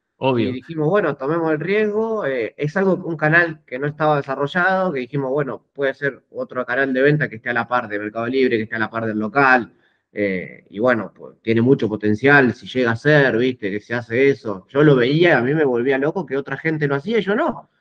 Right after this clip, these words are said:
Speaker 1: Claro.
Speaker 2: Entonces decía, "Sí, se puede hacer, está, está a la vista que se puede
Speaker 1: Sí.
Speaker 2: hacer".
Speaker 1: Es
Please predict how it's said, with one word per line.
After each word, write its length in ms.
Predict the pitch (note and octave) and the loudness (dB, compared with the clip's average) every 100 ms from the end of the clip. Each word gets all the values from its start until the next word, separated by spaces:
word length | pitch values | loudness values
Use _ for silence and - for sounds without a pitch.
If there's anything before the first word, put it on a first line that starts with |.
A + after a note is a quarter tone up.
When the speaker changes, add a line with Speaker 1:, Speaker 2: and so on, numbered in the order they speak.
| _ _ | _ _
Speaker 1:
Claro. 260 | B2+ C#3 C3+ | 0 2 2
Speaker 2:
Entonces 100 | C#3+ C#3+ - | 0 -4 -6
decía, 120 | B2+ | -14
"Sí, 60 | - | -8
se 200 | - C#3 | -2 -2
puede 240 | C4+ C4+ | 2 4
hacer, 240 | D3+ C#3 A2+ | 2 0 -4
está, 560 | A#2 G3 F3+ G#2+ G2 | -2 2 2 2 -4
está 160 | G#2+ D#3+ | -8 -4
a 20 | |
la 60 | D3 | 0
vista 300 | A3+ - G#2+ | 2 0 -4
que 80 | G#2 | -6
se 140 | A2 | -6
puede 180 | G#2 G#2 | 0 0
Speaker 1:
Sí. 40 | |
Speaker 2:
hacer". 240 | G2 G2 - _ _ - | 0 -10 -16 _ _ -4
Speaker 1:
Es 160 | C#3+ | -4